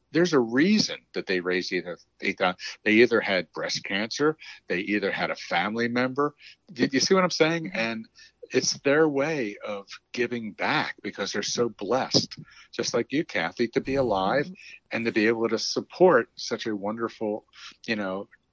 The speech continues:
Speaker 1: uh, how do you wanna put it? You know, the support that they received when they were ill or lost a loved one.
Speaker 2: Absolutely. Yeah, and just to, uh, follow up on, on what you just said, you know, the,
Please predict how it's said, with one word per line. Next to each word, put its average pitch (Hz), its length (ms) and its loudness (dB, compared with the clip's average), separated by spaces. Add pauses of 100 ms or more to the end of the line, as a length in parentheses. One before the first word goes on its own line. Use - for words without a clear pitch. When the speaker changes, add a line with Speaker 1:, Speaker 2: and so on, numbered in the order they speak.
(100)
Speaker 1:
uh, - 380 -10 (800)
how - 240 -8
do 104 80 -4
you 95 100 -4
wanna 92 160 -6
put 107 240 -6
it? - 120 -8
You 95 80 -6
know, 85 140 -8
the 85 100 -8
support - 560 0
that - 120 -6
they 101 160 0
received 101 640 -2
when 92 140 -6
they 92 100 0
were 95 180 0
ill 95 340 -2 (500)
or 98 160 -4
lost 92 360 -2
a 110 40 0
loved 104 300 0
one. - 160 -8 (680)
Speaker 2:
Absolutely. 170 440 -12 (420)
Yeah, 185 220 -2
and 202 140 -2
just - 300 -8
to, 214 280 -2 (100)
uh, 170 300 -4
follow 190 460 -2
up 180 200 -4
on, 160 460 -6 (100)
on 165 160 -8
what 170 180 -8
you 175 80 -6
just 175 240 -10
said, 165 340 -4 (400)
you 214 100 -2
know, 208 60 -2 (120)
the, - 400 -12